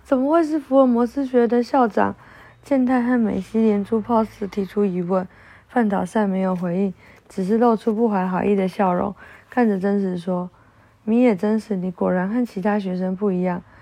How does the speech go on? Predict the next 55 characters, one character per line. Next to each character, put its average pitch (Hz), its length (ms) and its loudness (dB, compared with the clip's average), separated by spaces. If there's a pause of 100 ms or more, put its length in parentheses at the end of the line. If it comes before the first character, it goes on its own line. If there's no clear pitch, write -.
(300)
你 220 100 -2
才 233 220 -2
是 302 200 -2
邪 226 260 0
恶 262 140 4
福 220 200 -2
尔 214 80 4
摩 190 180 0
斯 220 320 -4 (840)
的 208 100 0
首 185 280 -2
领 196 260 0
吧？” 180 300 -2 (2250)
校 233 220 0
长 185 260 -6
的 - 120 -6
笑 208 240 0
容 180 220 -2
变 190 240 0
得 180 100 -4
诡 - 220 -4
异。 196 240 -2 (340)
“我 220 100 -2
不 202 120 -4
是 285 180 -6
说 269 220 0
过 285 180 2
吗？ 247 340 0 (340)
世 262 180 -4
界 226 260 2
一 190 120 -2
切 214 240 0
都 202 220 2
有 185 160 2
正 202 260 -2
反 170 220 -4
两 170 200 -6
面。 180 240 -4 (320)
我 185 140 -4
既 233 200 -4
是 226 200 -6
培 190 180 -4
养 180 220 -2
侦 190 260 -2
探 202 200 0
的 180 180 -4
福 185 180 -6
尔 185 80 -2
摩 180 180 -4
斯 196 200 -4
学 196 140 -2
院 180 120 -2
的 175 100 -4
校 185 220 2
长， 123 220 -6